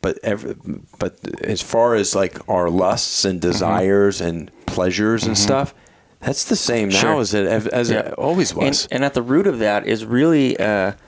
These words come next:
Speaker 2: uh, a sense of community and a sense of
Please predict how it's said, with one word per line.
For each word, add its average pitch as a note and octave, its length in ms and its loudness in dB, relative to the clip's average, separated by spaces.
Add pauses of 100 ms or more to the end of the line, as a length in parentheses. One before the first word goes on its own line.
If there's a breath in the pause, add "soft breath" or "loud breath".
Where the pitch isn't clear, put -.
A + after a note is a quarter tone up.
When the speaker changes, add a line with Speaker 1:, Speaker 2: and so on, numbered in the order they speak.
(400 loud breath)
Speaker 2:
uh, G2 360 0
a G2+ 100 -2
sense B2+ 380 -2
of G#2 300 0
community D3+ 600 0 (420 loud breath)
and A#2 140 -2
a A#2 40 0
sense A#2+ 360 -2
of G2+ 280 2